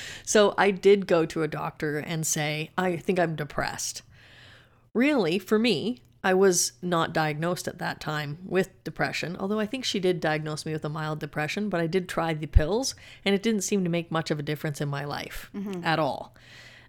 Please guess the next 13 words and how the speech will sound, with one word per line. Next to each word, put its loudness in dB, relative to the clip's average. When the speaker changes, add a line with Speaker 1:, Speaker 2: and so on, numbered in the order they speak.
Speaker 1:
Um, -2
and -4
I -6
still -2
felt 0
sad. 4
<laughs> -14
And -2
then 0
I 0
did -4
the -10
work, -10